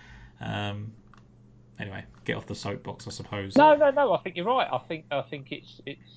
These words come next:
Speaker 2: you're absolutely right. It's becoming, yeah, it's becoming disappointing. But I don't,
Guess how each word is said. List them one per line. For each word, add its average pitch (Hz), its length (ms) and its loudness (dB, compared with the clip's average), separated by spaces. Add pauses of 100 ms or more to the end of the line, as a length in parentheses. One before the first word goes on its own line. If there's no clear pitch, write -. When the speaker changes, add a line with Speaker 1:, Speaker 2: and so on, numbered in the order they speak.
(120)
Speaker 2:
you're 147 300 -4
absolutely 139 360 -2
right. 175 140 4
It's - 80 -12
becoming, 123 560 -4 (920)
yeah, 160 100 -2
it's - 120 -8
becoming 117 520 -6 (140)
disappointing. 135 500 0
But 104 80 -6
I 104 120 -6
don't, - 580 -16